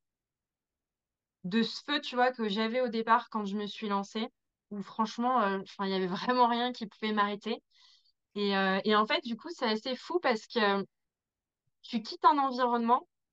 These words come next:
tu quittes un environnement où t'as plein d'injonctions.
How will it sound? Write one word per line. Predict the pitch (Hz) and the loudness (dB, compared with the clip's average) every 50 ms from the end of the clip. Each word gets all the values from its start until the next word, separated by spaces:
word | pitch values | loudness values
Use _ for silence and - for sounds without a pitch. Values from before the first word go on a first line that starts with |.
| - | -16
tu | 196 185 - _ _ _ _ _ _ _ _ _ _ _ _ _ _ _ _ _ _ _ _ _ | -16 -16 -16 _ _ _ _ _ _ _ _ _ _ _ _ _ _ _ _ _ _ _ _ _
quittes | - - 254 254 | -10 -8 -2 2
un | 262 247 240 | 4 4 4
environnement | 226 214 233 233 226 220 226 220 220 220 220 226 240 254 254 | 4 2 0 -2 -2 -2 0 0 0 2 2 4 4 4 4
où | 240 220 | 2 0
t'as | 190 170 170 | -2 -4 -4
plein | - - 254 262 277 | 0 2 2 4 4
d'injonctions. | 269 254 240 226 220 220 220 - - - 226 262 302 | 4 2 0 0 -2 -4 -4 -6 -6 -6 -6 -6 -6